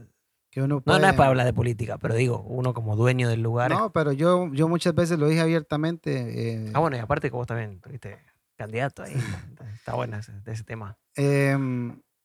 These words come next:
Speaker 1: uno como,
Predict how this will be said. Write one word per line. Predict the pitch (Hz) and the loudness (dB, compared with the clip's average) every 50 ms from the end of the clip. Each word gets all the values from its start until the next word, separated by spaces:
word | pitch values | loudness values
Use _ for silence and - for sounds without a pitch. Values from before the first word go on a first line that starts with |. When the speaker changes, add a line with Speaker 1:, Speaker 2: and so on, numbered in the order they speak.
| _ _ _ _ _ _ _ _ _ _ _ _ _ _ _ _ _ _ _ _ _ _ - | _ _ _ _ _ _ _ _ _ _ _ _ _ _ _ _ _ _ _ _ _ _ -4
Speaker 1:
uno | - 143 156 165 170 160 139 | 0 0 2 4 2 2 2
como, | - 156 143 135 127 123 123 120 117 117 120 120 117 113 113 113 | 2 2 2 2 0 0 0 0 -2 -2 -4 -4 -6 -8 -10 -12